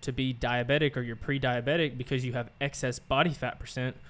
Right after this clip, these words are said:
well, we've got a lot more things to worry about than just what your body fat percent is at, but we need to start and focus with the body fat percent. So not only are you gonna feel better as you lose that body fat percent, you're gonna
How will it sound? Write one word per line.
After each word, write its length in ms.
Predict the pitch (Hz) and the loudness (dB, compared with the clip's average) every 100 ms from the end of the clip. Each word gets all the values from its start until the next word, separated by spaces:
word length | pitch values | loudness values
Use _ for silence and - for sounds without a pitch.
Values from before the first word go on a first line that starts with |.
| - - - | -20 -6 4
well, 160 | 139 | 4
we've 180 | 131 180 | 6 6
got 120 | 180 | 6
a 60 | 147 | 6
lot 240 | 135 139 | 6 4
more 100 | 151 | 4
things 240 | 139 151 127 | 2 0 0
to 80 | |
worry 240 | 120 127 160 | 0 2 2
about 240 | 175 175 | 4 4
than 100 | 143 | 2
just 200 | 127 - | -2 -2
what 180 | 135 160 | 2 2
your 80 | 143 | 4
body 220 | 135 139 | 4 4
fat 220 | 135 120 | 2 -2
percent 260 | 131 131 123 | -2 -4 -4
is 120 | 117 | 0
at, 280 | 160 165 - - - - | 2 2 0 -18 -20 -2
but 80 | 127 | 0
we 120 | 135 | 2
need 120 | 147 | 2
to 80 | 120 | 0
start 400 | - - 147 143 | -2 2 4 2
and 160 | 123 117 | 0 -6
focus 540 | - 202 240 143 - | 2 4 4 2 0
with 320 | 123 120 117 - - - - | 0 0 -2 -8 -20 -20 -6
the 80 | 123 | 0
body 260 | 117 117 | 2 2
fat 260 | 110 113 107 | 0 -4 -4
percent. 400 | 117 - 110 - - - | -6 -6 -8 -10 -16 -20
So 320 | - 143 123 - - - | 2 4 4 2 -12 -4
not 200 | 143 151 | 4 6
only 200 | 170 165 | 8 6
are 20 | |
you 100 | 147 | 4
gonna 140 | 143 131 | 4 2
feel 160 | 147 | 2
better 300 | 131 131 131 | 4 4 4
as 200 | 123 120 | 2 0
you 280 | 127 120 123 - - - - - - - - - | -4 -4 -6 -12 -20 -20 -20 -20 -20 -20 -20 -6
lose 220 | 139 131 | 0 0
that 140 | 127 120 | 0 2
body 180 | 127 | 2
fat 220 | 123 117 - | 0 -4 -6
percent, 360 | 117 117 117 - - - 127 | -6 -6 -6 -10 -20 -10 -2
you're 120 | 113 | 0
gonna 240 | 113 113 | 0 -4